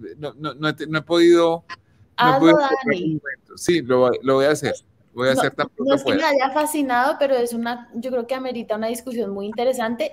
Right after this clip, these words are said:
Speaker 2: y, y lo peor es que he escuchado a muchos señores diciendo, "No, yo no voy a ver eso". Y es como, ah, pues, no es una película sobre muñecas,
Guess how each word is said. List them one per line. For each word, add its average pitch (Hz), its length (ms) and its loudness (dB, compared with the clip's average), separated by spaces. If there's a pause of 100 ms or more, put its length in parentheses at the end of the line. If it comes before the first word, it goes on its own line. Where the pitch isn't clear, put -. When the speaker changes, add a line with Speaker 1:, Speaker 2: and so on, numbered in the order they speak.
Speaker 2:
y, 247 340 -8
y 262 40 -6
lo 233 180 -2
peor 233 380 4 (460)
es 262 140 -4
que 269 80 -6
he - 20 -8
escuchado 277 360 -4
a 269 40 -2
muchos 277 320 -4
señores 262 640 -4
diciendo, 233 380 -6
"No, 339 200 -4
yo 240 80 -6
no 220 100 -4
voy 214 100 -2
a 208 120 -6
ver 214 180 -4
eso". - 220 -14 (1300)
Y 175 120 -8
es 196 100 -10
como, 220 300 -6
ah, 190 280 -4 (220)
pues, 196 100 -12 (160)
no 226 160 -2
es 214 100 0
una 240 180 0
película 226 440 -2
sobre 220 320 0
muñecas, 202 680 -8